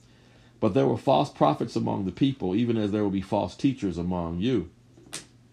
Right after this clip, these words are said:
who will secretly bring in destructive heresies, even denying the Lord who,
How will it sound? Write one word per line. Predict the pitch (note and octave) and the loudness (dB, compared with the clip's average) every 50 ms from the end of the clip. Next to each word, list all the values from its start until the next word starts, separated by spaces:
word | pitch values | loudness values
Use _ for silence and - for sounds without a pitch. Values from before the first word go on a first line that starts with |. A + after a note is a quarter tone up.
| _ _ _ _ _ - - - - - - - - - - - | _ _ _ _ _ -20 -20 -20 -20 -20 -20 -20 -20 -20 -8 2
who | - C#3+ C#3 | 4 6 6
will | A#2+ G#2+ | 6 4
secretly | - - - E3+ F3 F3 E3+ C#3 C#3+ C#3 B2+ | 4 6 4 4 6 6 2 2 2 0 2
bring | A2 B2+ B2+ B2+ B2+ | 2 2 2 2 2
in | B2 A#2 A2+ | 0 0 0
destructive | G2+ F#2+ - - B2 C3+ C3 - A#2 A2+ G#2 | -2 -4 -4 -2 -4 -4 -2 -2 -4 -2 0
heresies, | A#2+ B2 A2+ G2+ F2+ E2+ - - F2 E2 D#2+ C#2+ | 0 0 2 0 -2 -2 -4 -2 -4 -2 -2 -2
even | - G#2+ C#3 C#3 D#3 D#3 | 2 2 2 4 4 2
denying | D#3 D#3 D3 D3+ D3 D3 C#3+ D3 C#3+ | 2 2 2 2 0 0 0 0 0
the | C3 B2 | 0 0
Lord | B2 C3 C#3+ D3+ C#3+ B2 G#2 | 0 2 2 2 2 2 2
who, | A2+ G#2+ G2 F2 | 2 0 0 -2